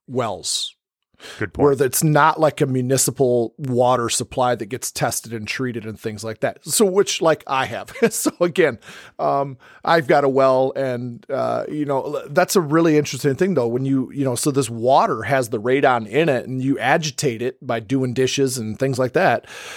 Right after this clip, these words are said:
Speaker 1: the radon now is in the air. Yeah.
Speaker 2: Sitting
Speaker 1: Uh,
Speaker 2: in your hot
Speaker 1: oh,
Speaker 2: tub.
Speaker 1: that's true.
Speaker 2: Sitting in your hot tub.
Speaker 1: <laughs> Hey, you got that right.
Speaker 2: Um,
Speaker 1: You got that.
Speaker 2: so, I, I, you know, this last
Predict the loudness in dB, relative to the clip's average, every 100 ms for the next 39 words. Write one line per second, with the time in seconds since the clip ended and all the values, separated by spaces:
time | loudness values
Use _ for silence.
0 | -4 0 4 4 6 4 4 4 4 4
1 | 0 -2 0 0 -2 -8 _ _ _ -10
2 | -8 -10 _ _ -10 -4 -2 0 2 2
3 | 2 0 -2 -4 -4 -4 -2 -2 0 0
4 | 0 -2 -2 -6 -6 -10 -2 -2 0 -2
5 | 0 0 0 0 2 2 2 0 2 4
6 | 4 0 -16 -20 _ _ -16 -16 -12 2
7 | 4 4 0 -10 -20 -20 -14 -6 -2 0
8 | 2 0 0 2 2 0 -2 -2 0 0
9 | 0 -6